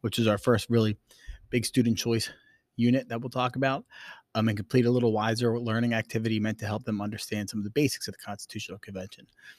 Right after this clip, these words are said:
So then on Wednesday, the students went back, they watched an Ed Puzzle video and completed a graphic organizer about the principles or the main ideas behind the Constitution. And then once they were finished,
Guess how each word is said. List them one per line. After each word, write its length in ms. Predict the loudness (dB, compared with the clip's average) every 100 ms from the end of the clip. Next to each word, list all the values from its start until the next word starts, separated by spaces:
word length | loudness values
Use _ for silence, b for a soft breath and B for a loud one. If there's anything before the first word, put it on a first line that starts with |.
| B B B
So 140 | 0 2
then 140 | 4
on 140 | 4
Wednesday, 440 | 4 4 6 6 6
the 100 | 4
students 320 | 2 2 2
went 120 | -2
back, 240 | 0 0 0
they 80 |
watched 260 | 0 0 -2
an 140 | -8 -4
Ed 220 | 0 0 0
Puzzle 320 | 0 2 2
video 440 | 2 2 0 -2 -6 b b b
and 100 | -8
completed 260 | -6 0 0
a 40 |
graphic 340 | 4 4 4 2
organizer 480 | 2 2 0 0 -2
about 260 | -2 -2
the 80 | -6
principles 540 | 2 4 4 2 2
or 80 | 2
the 80 | 0
main 180 | 0 -2
ideas 320 | 0 0 0
behind 440 | -2 -2 4 4
the 60 | 4
Constitution. 720 | 2 0 -2 0 0 0 -4 _ B B B B 0
And 140 | 2
then 80 | 4
once 160 | 4
they 80 | 4
were 80 | 2
finished, 380 | 4 2 2